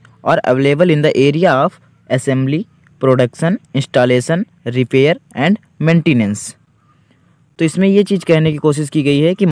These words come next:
माइक्रोवेव इंडस्ट्री में जॉब अपॉर्चुनिटीज यानी रोजगार के अवसर हैं, उपलब्ध हैं।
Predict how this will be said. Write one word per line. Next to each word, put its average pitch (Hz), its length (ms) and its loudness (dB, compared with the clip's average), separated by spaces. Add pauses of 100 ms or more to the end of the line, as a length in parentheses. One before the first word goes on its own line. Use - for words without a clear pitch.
माइक्रोवेव 180 540 2
इंडस्ट्री 139 440 0
में 190 180 4
जॉब 147 260 2
अपॉर्चुनिटीज 139 840 -2 (320)
यानी 143 280 -2
रोजगार 139 460 2
के - 140 -6
अवसर 131 420 0
हैं, 190 180 2 (220)
उपलब्ध 143 420 2
हैं। 170 180 0